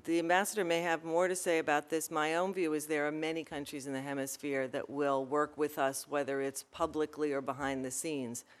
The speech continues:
Countries that have committed, are obviously democratic countries committed to human rights. Um, you know, countries around the hemisphere such as Costa Rica and Uruguay and allies like Colombia, um, and Peru and Mexico, which have worked on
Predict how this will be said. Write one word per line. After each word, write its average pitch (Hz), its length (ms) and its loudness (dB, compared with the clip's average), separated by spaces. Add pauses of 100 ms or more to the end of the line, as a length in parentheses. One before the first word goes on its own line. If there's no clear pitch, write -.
Countries 151 360 -4
that 139 120 0
have 139 140 0
committed, 156 580 0 (280)
are - 160 0
obviously 160 540 4
democratic 143 580 0
countries 139 360 -6
committed 143 400 -2
to 139 80 -8
human 139 360 -4
rights. 135 500 -2 (380)
Um, 139 560 2
you - 120 -6
know, 143 120 0
countries 156 520 -2
around 139 380 2
the 143 80 -2
hemisphere 143 500 -2
such 139 300 -2
as 143 160 -2
Costa 147 400 -2
Rica 143 420 -2
and 139 200 -4
Uruguay 139 540 2
and 135 260 -6
allies 143 440 0
like 135 220 -4
Colombia, 143 720 0 (380)
um, 139 400 0
and 139 260 -2
Peru 151 380 2
and 143 160 0
Mexico, 143 680 0 (240)
which 151 180 -4
have 147 180 -2
worked 147 320 0
on 143 300 0